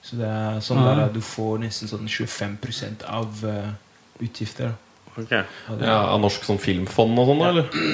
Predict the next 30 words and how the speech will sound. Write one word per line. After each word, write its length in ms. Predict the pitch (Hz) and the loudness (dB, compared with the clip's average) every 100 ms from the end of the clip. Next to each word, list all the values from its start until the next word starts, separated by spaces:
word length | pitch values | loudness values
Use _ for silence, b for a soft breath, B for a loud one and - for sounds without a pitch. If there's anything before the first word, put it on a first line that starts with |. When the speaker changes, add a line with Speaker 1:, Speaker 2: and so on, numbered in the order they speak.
| 143 | 4
Speaker 1:
Norske 320 | 120 123 - | 4 4 2
film, 360 | 123 123 113 107 | 0 -2 -2 -2
eh, 380 | 107 107 107 107 104 - 113 | 0 2 4 4 0 -4 0
ja, 80 | 110 107 | 0 0
institutt. 360 | 113 - 117 - - B B B | -2 -2 -2 -2 -10 B B B
Speaker 4:
Ja. 160 | 127 131 107 - - - - | 0 0 -2 -12 -20 -20 0
Speaker 2:
Men 100 | 156 | 2
du 100 | 156 160 | 4 4
som 100 | 185 | 4
kan 240 | 160 143 | 4 4
litt 140 | 151 131 | 4 4
mer 220 | 123 120 | 6 6
om 120 | 131 | 8
det, 380 | 151 147 139 131 | 8 8 6 6
burde 520 | 143 135 - 120 123 | 4 4 6 8 8
Norge 300 | 120 120 127 | 6 6 4
satse 400 | 131 - - - | 4 0 0 2
mer 160 | 147 147 151 | 6 6 2
på 80 | |
film, 240 | 151 160 170 | 2 2 4
på 100 | 185 | 4
en 60 | 175 | 4
måte? 160 | 175 202 | 4 4
Er 240 | - 123 | 6 6
det, 300 | 123 135 135 - B - | 8 8 6 2 B 2
er 200 | 127 117 127 | 6 6 6
det 80 | |
mye 160 | 131 123 | 4 2
potensial 560 | - - 123 127 120 127 151 | 0 -2 0 4 4 8 8
der? 140 | 170 | 6